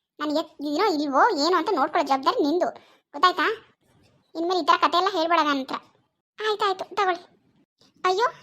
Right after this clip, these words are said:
ಇರು ಸಾವಿತ್ರಕ್ಕ, ಪಾಪ, ಆ, ಬೂಸ್ಟ್ ಬೇಕಂತ ಅವಳಿಗೆ, ಬೂಸ್ಟ್.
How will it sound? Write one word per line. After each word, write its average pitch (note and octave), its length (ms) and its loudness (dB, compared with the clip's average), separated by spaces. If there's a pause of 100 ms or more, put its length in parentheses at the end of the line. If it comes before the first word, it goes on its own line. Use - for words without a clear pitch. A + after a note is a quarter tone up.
(140)
ಇರು C5+ 160 -2
ಸಾವಿತ್ರಕ್ಕ, D4 380 0 (760)
ಪಾಪ, G#4 260 2 (680)
ಆ, D#4 260 2
ಬೂಸ್ಟ್ D4+ 400 -6
ಬೇಕಂತ C#4+ 260 0
ಅವಳಿಗೆ, A3+ 220 2
ಬೂಸ್ಟ್. D4 400 -4